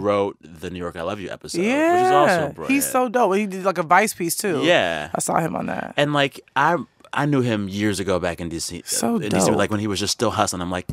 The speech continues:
Speaker 1: "You made it good." And I'm like, "You made
Speaker 2: Yeah.
Speaker 1: it good." And Aziz made it good. Like, it's
Speaker 2: Mm-hmm.
Speaker 1: so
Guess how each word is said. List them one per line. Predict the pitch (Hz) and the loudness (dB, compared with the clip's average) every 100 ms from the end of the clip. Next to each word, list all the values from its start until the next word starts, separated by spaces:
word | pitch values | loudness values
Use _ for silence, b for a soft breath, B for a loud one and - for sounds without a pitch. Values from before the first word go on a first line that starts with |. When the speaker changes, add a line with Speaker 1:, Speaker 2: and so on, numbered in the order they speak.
| - | -8
Speaker 1:
"You | 170 185 | -4 -2
made | 127 95 76 | -2 -4 -6
it | - 101 | -14 2
good." | 147 101 | 4 4
And | 92 104 | 2 -4
I'm | 107 | -2
like, | 104 101 B B | -4 -6 B B
"You | 160 180 156 | -2 0 2
made | 143 110 | 2 2
Speaker 2:
Yeah. | 170 147 | -2 -4
Speaker 1:
it | - | 2
good." | 170 101 85 | 4 2 -4
And | 120 | -8
Aziz | 131 123 175 160 147 | -4 -2 -2 0 2
made | 123 | 2
it | 92 - - | 0 -6 0
good. | 175 131 170 | 4 4 4
Like, | 156 | 0
it's | 139 180 | -2 -2
Speaker 2:
Mm-hmm. | 170 | 2
Speaker 1:
so | 165 185 185 | 4 6 4